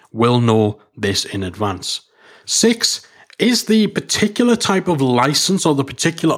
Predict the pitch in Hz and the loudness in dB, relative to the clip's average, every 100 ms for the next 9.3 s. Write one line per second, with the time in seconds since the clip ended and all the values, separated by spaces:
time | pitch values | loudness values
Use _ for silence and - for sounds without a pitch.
0 | - 147 - - 170 190 - - 131 107 | -2 -4 -2 0 0 0 -4 -2 -2 0
1 | 127 135 147 165 135 131 - 123 120 110 | 2 2 2 0 -2 -2 -2 -2 0 0
2 | 107 - 110 143 214 220 - - 139 135 | 0 -2 0 2 0 -2 -8 -8 -2 0
3 | 131 151 202 170 160 190 143 98 113 - | 2 4 2 0 0 2 2 0 -6 -8
4 | - - - 151 151 151 - 143 - 135 | -18 -4 2 4 4 0 -2 -2 -2 0
5 | 131 123 123 123 117 - - 113 107 107 | 0 2 0 -2 -4 -2 -4 -2 -2 0
6 | 117 180 247 - - - - 202 220 226 | 2 2 2 -2 -12 -20 -2 2 4 2
7 | - - 147 139 127 196 - - 175 170 | 2 -2 0 -2 -2 -4 -2 0 2 2
8 | 165 - 131 120 113 117 113 117 156 156 | -2 -2 -2 -2 -4 -2 -2 0 0 2
9 | 165 156 143 | 2 2 0